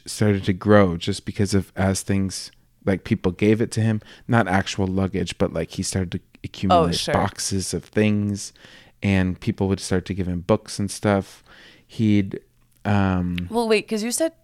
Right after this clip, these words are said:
Speaker 2: didn't he come with nothing, or was it just no papers?
Speaker 1: No papers. He s-, he had
Speaker 2: Okay.
Speaker 1: luggage
Speaker 2: He had
Speaker 1: with
Speaker 2: a
Speaker 1: him.
Speaker 2: suit. Okay, got it, got it, got
Speaker 1: Yeah,
Speaker 2: it.
Speaker 1: he, I think he had, like, three suitcases, but then as his time there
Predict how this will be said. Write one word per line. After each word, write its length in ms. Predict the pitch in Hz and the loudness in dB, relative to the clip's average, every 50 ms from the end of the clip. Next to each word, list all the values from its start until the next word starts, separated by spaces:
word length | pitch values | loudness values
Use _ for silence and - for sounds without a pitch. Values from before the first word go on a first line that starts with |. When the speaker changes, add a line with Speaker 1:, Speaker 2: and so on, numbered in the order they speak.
| - - - | -20 -14 -10
Speaker 2:
didn't 180 | 226 240 247 254 | -6 -4 -2 -2
he 120 | 269 269 | -4 -4
come 200 | - - 247 220 | -4 -4 -4 -2
with 140 | 202 190 - | -2 -4 -2
nothing, 420 | 175 165 165 165 - 220 226 233 | -2 -2 -2 -2 -4 -6 -4 0
or 100 | 202 175 | 2 2
was 160 | 170 170 165 | 2 2 0
it 60 | 170 160 | -2 -4
just 180 | - 165 - 170 | -6 -6 -4 -4
no 100 | 160 147 | -4 -2
papers? 640 | - 156 143 139 - - - - - - - - - _ _ _ | -2 -4 -4 -6 -8 -8 -8 -8 -8 -8 -10 -10 -12 _ _ _
Speaker 1:
No 200 | - 120 117 110 | 0 2 2 2
papers. 500 | - - - 95 - - - - - - - | 2 2 0 -2 -2 -4 -6 -10 -10 -8 -4
He 100 | - 110 | -2 -2
s-, 180 | 98 - - - | -2 -2 -4 -6
he 140 | - 98 117 | -2 2 4
had 220 | 113 120 123 131 | 6 8 8 6
Speaker 2:
Okay. 80 | 120 107 | 6 6
Speaker 1:
luggage 400 | 101 95 90 - 92 90 87 - | 4 4 4 2 0 -2 -2 2
Speaker 2:
He 80 | - 196 | 6 6
had 100 | 208 190 | 6 8
Speaker 1:
with 100 | 170 113 | 6 4
Speaker 2:
a 40 | |
Speaker 1:
him. 80 | 113 117 | 4 4
Speaker 2:
suit. 240 | 123 156 156 139 - | 2 2 -2 -2 2
Okay, 340 | - 156 156 143 - 143 - - | 2 2 2 2 -2 -8 -12 -10
got 160 | - - - | -10 -8 -8
it, 80 | - - | -8 -10
got 80 | - | -10
it, 40 | - | -6
got 80 | - - | 0 4
Speaker 1:
Yeah, 180 | 107 104 87 87 | 4 4 4 2
Speaker 2:
it. 60 | - | -2
Speaker 1:
he, 100 | - - - | -8 -4 -2
I 80 | - | 0
think 180 | - 131 131 135 | 2 2 2 4
he 80 | 147 | 4
had, 120 | 160 160 143 | 4 6 6
like, 200 | 135 110 - - | 4 2 2 0
three 200 | - 101 104 101 | 0 2 2 2
suitcases, 720 | 98 - 101 90 - - 95 92 - - 92 87 82 - | 2 0 -4 -4 -2 -2 -2 0 0 -2 -2 -2 -4 -4
but 240 | - - 98 87 - | -2 0 0 2 4
then 400 | 101 98 95 95 95 95 92 - - - - - - _ _ _ | 4 4 4 4 2 0 -2 -4 -10 -18 -20 -20 -20 _ _ _
as 200 | - 110 107 101 | 0 2 2 4
his 160 | - 107 92 - | 2 0 0 0
time 560 | - 107 101 101 98 95 95 95 95 92 - | 0 2 4 4 4 4 4 2 0 -2 -2
there 420 | - 98 95 95 95 95 92 92 | 0 2 2 4 2 2 0 -4